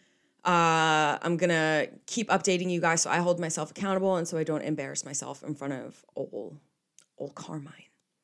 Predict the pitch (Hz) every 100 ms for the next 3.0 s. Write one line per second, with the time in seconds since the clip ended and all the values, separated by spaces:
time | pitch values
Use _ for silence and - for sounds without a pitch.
0 | _ _ _ _ _ 143 - _ _ _
1 | 190 - 220 208 - _ _ _ _ _
2 | - - - _ 190 170 165 151 147